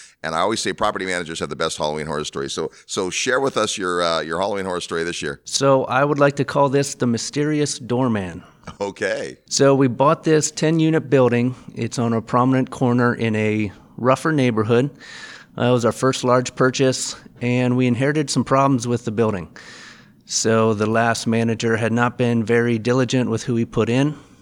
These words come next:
Speaker 2: I think he was just happy to get people in there. So we had some issues with this one unit, and as we flushed out some of those issues,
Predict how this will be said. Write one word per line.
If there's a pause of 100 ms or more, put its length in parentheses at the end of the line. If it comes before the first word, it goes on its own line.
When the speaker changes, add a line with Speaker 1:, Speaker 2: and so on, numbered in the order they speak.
(120)
Speaker 2:
I
think
he
was
just
happy
to
get
people
in
there. (680)
So
we
had
some
issues
with
this
one (180)
unit, (220)
and (500)
as (100)
we
flushed
out
some
of
those
issues,